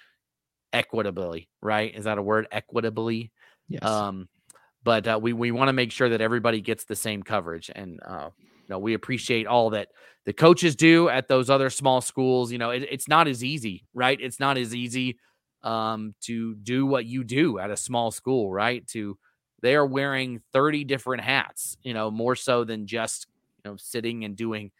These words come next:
Speaker 1: their one thing. And so, and even the kids too, they're doing so much, jumping around from sport to sport to sport, um, and, you know, doing what they do in their community.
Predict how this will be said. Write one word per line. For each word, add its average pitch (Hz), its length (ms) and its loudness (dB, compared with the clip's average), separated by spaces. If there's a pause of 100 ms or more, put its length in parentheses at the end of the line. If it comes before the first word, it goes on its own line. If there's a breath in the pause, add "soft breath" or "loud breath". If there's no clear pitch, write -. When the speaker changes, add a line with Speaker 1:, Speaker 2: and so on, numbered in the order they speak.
(300 soft breath)
Speaker 1:
their 113 160 4
one 110 320 0
thing. 113 500 -4
And 101 220 -12
so, 101 340 -4 (240 soft breath)
and 120 140 -6
even 147 280 0
the 135 100 -2
kids 127 380 0
too, 127 220 -4
they're 120 220 0
doing 110 320 -4
so 123 320 -2
much, 113 360 -6
jumping 113 320 -6
around 110 260 -4
from 101 180 -12
sport - 320 -6
to 110 80 -14
sport - 320 -6
to 101 80 -12
sport, 123 460 -2 (480 soft breath)
um, 104 400 -4 (100)
and, 120 240 -8
you 113 80 -6
know, 107 320 -2 (260)
doing 120 240 0
what 123 160 0
they 113 120 0
do 120 180 2
in 113 80 0
their 107 120 0
community. 120 680 -4